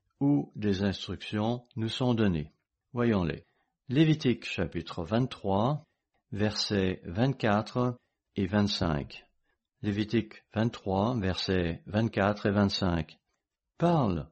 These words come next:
aux enfants d'Israël et dis, « Le septième mois, le premier jour du mois »,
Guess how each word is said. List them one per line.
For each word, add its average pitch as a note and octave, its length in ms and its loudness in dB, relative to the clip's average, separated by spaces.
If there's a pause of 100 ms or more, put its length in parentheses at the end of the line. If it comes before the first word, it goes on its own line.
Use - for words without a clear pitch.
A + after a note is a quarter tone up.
aux G#2+ 240 0
enfants G2+ 400 2
d'Israël F2+ 760 0 (300)
et F#2 160 0
dis, « B2 380 2 (480)
Le G2 380 2
septième C3+ 500 0
mois, F#2+ 540 2 (260)
le G2 200 0
premier F3+ 440 4
jour A#2+ 500 2
du G2 240 0
mois », G2 540 2